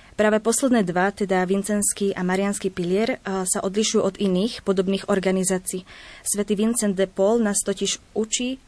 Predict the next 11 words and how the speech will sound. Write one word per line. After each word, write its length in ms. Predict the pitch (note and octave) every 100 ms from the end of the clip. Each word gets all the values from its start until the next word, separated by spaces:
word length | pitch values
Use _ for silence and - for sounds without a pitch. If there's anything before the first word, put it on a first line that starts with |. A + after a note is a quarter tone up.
| -
pomáhať 480 | G3+ G3+ F#3+ F#3 -
chudobným 480 | G#3+ A3+ G3 F#3+ G3
a 80 |
Panna 320 | F#3 G3+ G3+ G3+
Mária 380 | F#3+ F#3+ F#3+
je 100 | F#3+
nám 220 | F#3 F#3 F#3
láskavou 420 | G3 - F#3 F3
matkou. 480 | F#3 F#3 - F#3 F#3 - - - -
Obaja 320 | - G3 G#3+ G#3+
nás 240 | G#3